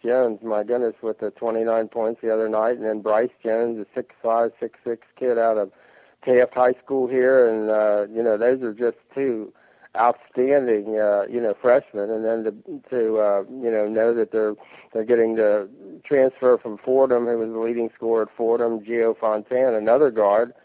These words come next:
who'll be ready, uh, for the Kansas game. Uh, uh, kind of interesting. I'm, I'm, and then they've got the two big kids, and so, uh, this is, uh,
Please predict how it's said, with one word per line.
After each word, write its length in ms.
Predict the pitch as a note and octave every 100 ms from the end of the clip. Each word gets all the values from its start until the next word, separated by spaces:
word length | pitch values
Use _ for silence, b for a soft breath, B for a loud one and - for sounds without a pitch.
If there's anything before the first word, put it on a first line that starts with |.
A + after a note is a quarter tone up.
| b b -
who'll 120 | A2+
be 180 | A2+ A2+
ready, 440 | A2+ A#2 A#2 A2
uh, 100 | G#2
for 140 | -
the 100 | G#2+
Kansas 460 | - C#3 D#3 C3 A2 -
game. 400 | G#2+ A2 A#2+ A#2
Uh, 40 |
uh, 760 | G#2+ G#2 G2+ G#2 A2+ G#2+ G#2 G2+ b b b b -
kind 180 | A3+ F4
of 80 |
interesting. 640 | D#4 D4 C4 - D#3+ A#2 G#2+
I'm, 340 | C3+ E3+ D#3
I'm, 280 | D3+ F3 C3
and 160 | C#3+ D3
then 120 | D3+
they've 140 | C#3+
got 180 | D3 C#3+
the 100 | C#3
two 200 | - D3+
big 240 | C3+ D3
kids, 320 | D3 C#3+ D3 D3
and 340 | C3 B2+ A#2+ G#2 C3 - -
so, 380 | B2+ B2 A#2+
uh, 280 | A#2+ A2+ A2 G#2+ E3 _ _ _ F3+
this 420 | E3 C#3 D3+ E3+ B3
is, 160 | A#3 G3
uh, 260 | G3 E3+